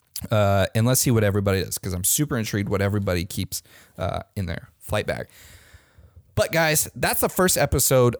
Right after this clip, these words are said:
of Short Final. Again, it's just a quick topic. I was like, "Man, I'm really interested in what other people's flight bags have in them." Um, I don't keep anything inappropriate in my bag. I always fly with people, <laughs> so I'm not keeping,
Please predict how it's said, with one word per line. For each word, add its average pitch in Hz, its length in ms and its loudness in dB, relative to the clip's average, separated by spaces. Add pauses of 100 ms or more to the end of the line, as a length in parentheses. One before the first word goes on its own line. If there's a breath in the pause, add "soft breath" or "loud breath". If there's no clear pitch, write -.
of 117 580 4
Short - 360 0
Final. 95 480 0
Again, 120 240 0
it's 101 140 0
just - 160 -2
a 175 40 -4
quick - 220 -2
topic. 110 420 0
I 87 60 -6
was 110 140 -2
like, 113 160 -2
"Man, 190 200 2
I'm 185 220 0
really 127 240 2
interested 123 380 -2
in 101 80 -2
what 110 280 -2
other 104 220 0
people's 104 320 -4
flight - 200 -4
bags 98 200 -4
have 147 400 -6
in 135 160 -4
them." 60 320 -8 (160)
Um, 98 320 0 (100)
I 180 100 0
don't 185 120 -2
keep 147 220 -2
anything 113 460 -2 (280)
inappropriate 110 500 -2
in 127 60 -4
my 135 120 0
bag. 143 200 0
I 113 60 0 (140)
always 110 320 0
fly 98 200 0
with 107 200 -2
people, 101 400 -6 (120)
<laughs> - 140 -20
so - 320 0
I'm 113 100 2
not 123 220 -2
keeping, 113 460 -2